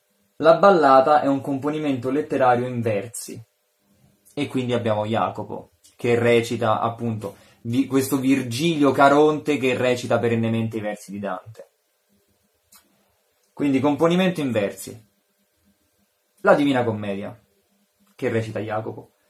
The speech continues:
Di origini popolare, dialetto umbro marchigiano,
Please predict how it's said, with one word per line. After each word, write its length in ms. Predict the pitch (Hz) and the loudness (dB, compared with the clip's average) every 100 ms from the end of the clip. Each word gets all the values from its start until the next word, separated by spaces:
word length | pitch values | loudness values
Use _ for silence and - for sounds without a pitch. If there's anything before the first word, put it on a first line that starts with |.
| _ _ _ | _ _ _
Di 220 | 131 156 | -2 6
origini 400 | 180 185 151 147 | 6 6 2 0
popolare, 720 | 135 123 120 110 117 - - _ _ _ _ _ _ _ _ - | 2 2 4 2 0 -6 -14 _ _ _ _ _ _ _ _ -16
dialetto 540 | 127 131 135 139 - 127 | -4 2 4 4 2 -4
umbro 260 | 127 117 | -2 -2
marchigiano, 760 | 117 110 117 139 120 98 107 | -2 -2 -4 -2 -2 -2 -12